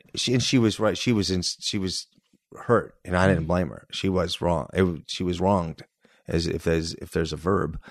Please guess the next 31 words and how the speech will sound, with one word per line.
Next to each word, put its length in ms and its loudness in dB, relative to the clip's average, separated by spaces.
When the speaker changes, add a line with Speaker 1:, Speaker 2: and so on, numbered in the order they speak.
Speaker 1:
But 140 12
it 20 0
Speaker 2:
There 120 10
Speaker 1:
would, 280 10
the 60 12
Speaker 2:
is. 60 4
Speaker 1:
thing 200 8
is, 360 8
what 200 6
sad 380 8
was, 600 4
and 80 4
I 80 8
said, 360 4
"Carol, 340 4
please 340 2
don't 200 2
do 100 -8
this." 380 -10
She 260 -2
said, 320 0
"I'm 140 2
backing 400 4
out. 140 4
I 60 2
can't 260 0
support 320 0
the 60 -6
film." 220 0
I 60 -2
said, 240 -4